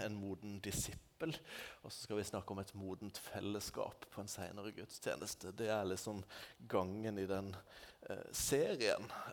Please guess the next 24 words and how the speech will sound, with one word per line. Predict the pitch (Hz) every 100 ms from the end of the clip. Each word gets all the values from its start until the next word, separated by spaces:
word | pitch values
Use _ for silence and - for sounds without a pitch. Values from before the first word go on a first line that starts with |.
| -
Ehm, | 120 117 131 - - -
men | 120 120 139 - - - - - _
når | - 139 147
vi | 147
skal | - 139
snakke | 135 117
om | 147
en | 123
moden | 107 101 127
disippel | 131 131 135 - 160 120
i |
dag, | 135 190 -
så | - 147 139
skal | - 123
vi | 135 - - - -
gå | 120 131 110
inn | 117 135 120
i | 107 117
et | 113 - -
bibelvers | 98 98 120 104 95 - -
i | 110 -
Kolosserbrevet | 104 87 - 120 110 113 90 90 87
som | - 101 101
danner | 95 87 87 98 101